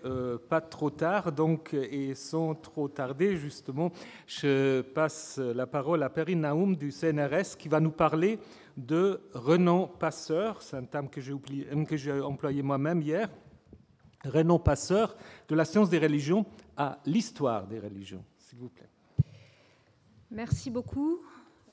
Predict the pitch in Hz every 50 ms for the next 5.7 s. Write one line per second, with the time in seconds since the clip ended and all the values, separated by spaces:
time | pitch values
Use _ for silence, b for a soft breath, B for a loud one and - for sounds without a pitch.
0 | 214 214 208 208 202 196 196 196 202 214 208 - 254 240 214 208 214 208 208 202
1 | 202 - - - 233 226 - - 240 240 247 269 285 294 302 294 - - - -
2 | 226 208 196 208 214 220 214 202 202 - - - 254 254 269 254 233 214 208 -
3 | - - - 220 220 - - - 214 202 196 190 196 196 196 196 226 214 196 175
4 | 196 196 170 185 214 226 202 214 202 180 - 190 196 196 185 180 220 - - 202
5 | 190 202 220 240 233 - - 208 - 196 190 214 208 -